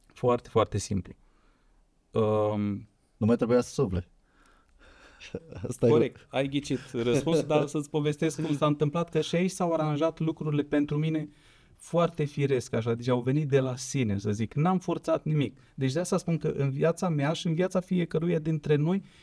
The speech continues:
Speaker 1: există niște puncte de cotitură, eu așa le spun, o intersecție de drumuri. În momentul respectiv, tu decizi dacă o iei la stânga sau la dreapta, ok? Și atunci, ă, timpul ți arată dacă ai ales pe direcția bună sau pe direcția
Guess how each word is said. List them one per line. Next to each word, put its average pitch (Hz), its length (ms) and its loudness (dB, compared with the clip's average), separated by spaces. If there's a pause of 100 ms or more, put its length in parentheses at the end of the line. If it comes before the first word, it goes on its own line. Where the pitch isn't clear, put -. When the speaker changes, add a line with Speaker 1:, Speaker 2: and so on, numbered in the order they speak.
(100)
Speaker 1:
există 147 520 0
niște 185 320 2
puncte 208 420 2
de 165 140 0
cotitură, 151 640 -2
eu 123 140 0
așa 131 280 0
le 131 120 0
spun, 101 280 -2 (100)
o 151 180 0
intersecție 160 800 0
de 139 140 2
drumuri. 139 400 0 (240)
În 131 160 0
momentul 214 400 2
respectiv, 190 640 0 (340)
tu 226 140 2
decizi 196 420 2
dacă 175 180 0
o 175 80 -2
iei 170 160 0
la 156 140 2
stânga 185 520 -2
sau 156 220 0
la 147 120 2
dreapta, 120 580 -2
ok? 117 180 -2 (580)
Și - 160 -6
atunci, 196 500 2 (440)
ă, 151 340 4 (580)
timpul 220 340 2
ți 196 100 -4
arată 190 340 0
dacă 175 240 0
ai 170 80 2
ales 175 220 0
pe 160 100 -2
direcția 156 500 0
bună 175 280 2
sau 165 220 0
pe 156 120 -2
direcția 147 600 0